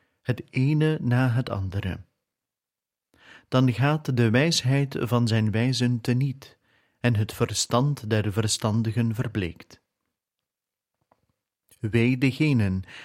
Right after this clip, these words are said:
die hun bedoelingen voor de Heer willen verbergen, alles doen in het duister en zeggen: "Wie ziet ons?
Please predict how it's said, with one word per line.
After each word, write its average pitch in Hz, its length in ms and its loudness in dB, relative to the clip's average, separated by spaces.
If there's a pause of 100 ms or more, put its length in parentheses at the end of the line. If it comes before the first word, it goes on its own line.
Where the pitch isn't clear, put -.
(120)
die 123 140 4
hun 127 180 6
bedoelingen 156 640 2
voor 123 260 0
de 113 80 0
Heer 127 320 0
willen 135 340 2
verbergen, 98 840 -4 (720)
alles 120 500 0
doen 127 240 2
in 113 180 0
het 107 220 0
duister 107 640 -4 (420)
en 120 240 2
zeggen: 110 480 2 (440)
"Wie 135 360 0
ziet 113 280 -4
ons? 87 600 -6